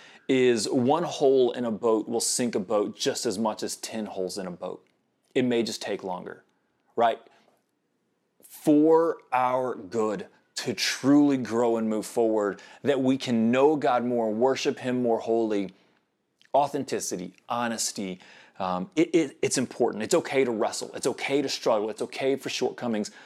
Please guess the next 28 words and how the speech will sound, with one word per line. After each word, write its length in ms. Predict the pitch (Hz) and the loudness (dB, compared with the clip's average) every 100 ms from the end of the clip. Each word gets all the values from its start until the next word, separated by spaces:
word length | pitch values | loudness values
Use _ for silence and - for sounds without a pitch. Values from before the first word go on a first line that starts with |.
| - - | -10 -8
Let's 120 | - | -4
just 160 | 117 | -2
not 140 | 131 131 | -2 -2
stay 280 | - 131 110 | 0 0 -2
there. 220 | 92 87 - _ _ _ _ _ _ _ _ | -6 -10 -18 _ _ _ _ _ _ _ _
So 300 | - 156 143 - - - - - - | 4 6 6 0 -18 -20 -20 -20 -2
this 220 | 135 151 170 | 4 4 6
week 220 | 180 - | 2 4
I 20 | 135 | 2
had 240 | 135 131 | 2 4
written 240 | 139 139 | 4 4
a 40 | 127 | -2
sermon, 580 | - 156 170 120 104 151 - _ _ | 0 2 2 0 -2 -4 -12 _ _
um, 440 | 120 110 107 107 113 | 0 2 2 0 0
to 240 | - 143 | 0 0
further 500 | - 165 170 185 185 | 2 4 6 6 4
explore, 960 | 151 143 - - 143 131 113 113 160 - | 4 0 -4 -2 4 6 8 6 4 -2
uh, 140 | 107 | -4
how 220 | 101 131 | 2 0
God 240 | 123 131 117 | 2 2 2
described 500 | 127 - 123 107 - | -2 0 2 2 0
Himself, 640 | 110 - - 98 113 - - - - _ | -4 0 2 2 0 -4 -18 -20 -20 _
uh, 260 | 98 98 98 - | 0 2 0 0
as 240 | 131 127 - | 2 2 2
abounding 760 | 131 101 - 139 156 160 160 | 0 2 0 2 2 0 0
in 100 | 131 | -2
steadfast 920 | 120 - - 123 110 - 123 110 - | -4 -4 0 -2 -2 -4 -2 -2 -4
love. 300 | 110 95 92 | -6 -8 -8